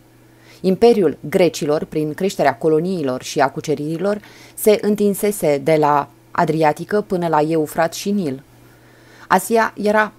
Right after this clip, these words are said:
plină de cetăți grecești și lunga domnie a regilor macedoneni revoluționase pe nesimțite Siria și Egiptul.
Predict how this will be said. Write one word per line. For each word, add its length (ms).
plină 320
de 80
cetăți 400
grecești 480
și 240
lunga 360
domnie 520
a 140
regilor 420
macedoneni 680
revoluționase 840
pe 120
nesimțite 800
Siria 420
și 160
Egiptul. 520